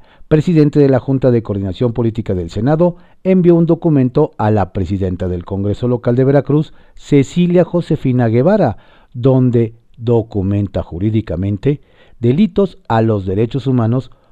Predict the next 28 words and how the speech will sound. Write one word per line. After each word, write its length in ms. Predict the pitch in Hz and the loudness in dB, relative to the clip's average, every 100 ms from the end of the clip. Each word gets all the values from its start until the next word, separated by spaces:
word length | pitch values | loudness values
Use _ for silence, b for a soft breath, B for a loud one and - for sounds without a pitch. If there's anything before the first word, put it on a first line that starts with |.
| - | -4
con 360 | 143 143 139 | 2 4 4
pretexto 800 | 127 139 - 233 - 127 92 - - - | 2 0 2 0 0 -4 -4 -10 -16 0
de 80 | |
ultraje 520 | 143 151 - 117 107 117 | 2 2 2 0 2 0
a 20 | |
la 80 | 113 | 0
autoridad. 540 | 110 117 107 87 69 _ - _ _ _ _ _ - - _ | -2 -2 -2 -4 -8 _ -20 _ _ _ _ _ -20 -20 _
El 260 | 120 117 | 2 4
legislador 640 | 110 98 101 85 90 98 107 | 2 0 -4 -6 -4 -2 -2
asegura 540 | - 80 104 120 117 b b - | -4 -6 -2 -2 -2 b b -2
que 140 | 123 | 0
de 100 | 127 | 0
parte 320 | - 120 113 | 0 -2 0
del 140 | 113 107 | 0 0
gobierno 340 | 104 117 120 | 0 0 0
de 140 | 104 101 | -2 -4
Cuitláhuac 580 | 98 87 120 113 104 | -8 -6 -4 -2 -4
García 500 | 85 85 - 117 131 b b b | -6 -8 -2 0 0 b b b
se 180 | - 151 | 0 0
pone 320 | - 190 196 | 2 2 2
todo 480 | - - 220 247 254 | 0 0 2 4 2
el 80 | 247 | 2
peso 340 | - 247 240 | 2 2 2
de 100 | 214 | 0
la 100 | 202 | 0
justicia 600 | - 180 254 233 170 117 - | -2 -4 -2 0 0 0 -2
sobre 380 | - 120 107 | -6 -2 -2
ciudadanos 720 | 107 113 120 110 90 101 120 | -2 0 0 0 -2 -6 -10